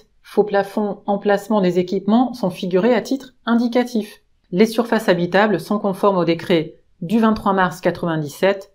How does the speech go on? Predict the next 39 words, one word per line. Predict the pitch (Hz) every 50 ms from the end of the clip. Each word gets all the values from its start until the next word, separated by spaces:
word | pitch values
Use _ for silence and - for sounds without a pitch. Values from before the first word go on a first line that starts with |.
| _
hein, | - 175 170 160 - 190
avec | 170 165 170 170 -
une | 190 170
hauteur | 170 170 - 180 160 156
minimale | 170 190 214 214 208 202 190 180 180 - - - -
sous | - - - - 226
plafond, | 226 196 180 180 - - 180 180 208 - - _ _ _ -
poutre | - 262 262 262 - - - _
ou | - 262
soffit | 262 - - 214 220 - - 214 220 - - - _ _
égale | - 185 175 175 185 196 220 233 202 156 - - _ _ -
à | 175
deux | 165 214 240
mètres | 233 208 175 151
dix. | 151 151 151 - - - - - _ _ _ _ _ _ _
Cela | - - - 208 240 269
ne | 277 262
veut | 220 220 226 226
pas | 226 220
dire | 214 226 277 294 294 -
que | 233
le | 202 196 196 196
plan | - 247 262
sera | 269 - 208 170 170 170
totalement | 165 - - 285 285 277 262 247 254 262
différent. | 233 208 196 - - 196 185 214 254 254 247 - - _
Le | - 180 180 175
promoteur | - - 214 214 214 208 208 247 247 233
n'a | 196 175
aucun | 175 175 175 214 202
intérêt | 196 190 185 202 185 185 226 226
à | 196
faire | 180 - 180 170
de | 170
vous | 170 175 208 226
un | 196
client | 175 175 - 190 175 170 175
non | 185 185 220
satisfait. | 233 226 240 220 - - 220 - - - 170 156 - -